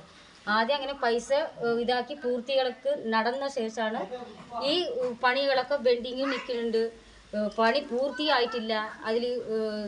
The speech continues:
സിമെന്റ് നല്ല കുറവായിട്ടില്ല, പകുതി പണികളെയും വിട്ടിട്ടാണ് നമ്മളെ കൊണ്ടുപോയി ഇങ്ങനെ പകുതി പണികളൊക്കെ നിർത്തിയിട്ട് അവരെ നമ്മളെ അക്കൗണ്ടിൽ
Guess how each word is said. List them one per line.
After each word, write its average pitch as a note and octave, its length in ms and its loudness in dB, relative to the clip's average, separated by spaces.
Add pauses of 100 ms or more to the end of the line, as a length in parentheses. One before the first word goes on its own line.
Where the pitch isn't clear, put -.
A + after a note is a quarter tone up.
സിമെന്റ് B3+ 340 2
നല്ല A#3+ 260 2
കുറവായിട്ടില്ല, A3 880 -4
പകുതി A3 300 -4
പണികളെയും A#3 440 -2
വിട്ടിട്ടാണ് A3 500 -4 (640)
നമ്മളെ B3+ 260 4
കൊണ്ടുപോയി B3 400 2
ഇങ്ങനെ B3 520 -4
പകുതി A#3+ 340 0
പണികളൊക്കെ A#3 480 -2
നിർത്തിയിട്ട് A#3 580 -2 (340)
അവരെ A3+ 160 0
നമ്മളെ A#3 260 -4
അക്കൗണ്ടിൽ A#3 480 0